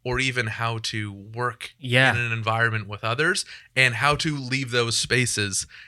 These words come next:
Speaker 1: you know, for someone to talk and not step over each other and, and, and have a really good on-air dynamic. Or even something silly, you talked about all the pages that you write
Speaker 2: Oh, yeah.
Speaker 1: uh, ahead of time, how to prepare.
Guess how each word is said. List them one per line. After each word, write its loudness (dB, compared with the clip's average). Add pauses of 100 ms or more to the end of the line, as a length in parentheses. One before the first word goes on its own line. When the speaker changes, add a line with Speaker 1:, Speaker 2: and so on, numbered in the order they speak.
Speaker 1:
you 0
know, 4
for -2
someone 2
to -2
talk 0
and 2
not 2
step 0
over -2
each 0
other 2
and, -2 (360)
and, 4
and 4
have 0
a 0
really 0
good 0
on-air 2
dynamic. 4 (760)
Or 2
even 2
something 0
silly, 2
you -4
talked -2
about 0
all 4
the 0
pages 4
that 2
you 4
write 2
Speaker 2:
Oh, 0
yeah. -2
Speaker 1:
uh, 6
ahead 4
of 4
time, 4 (140)
how 4
to 4
prepare. 4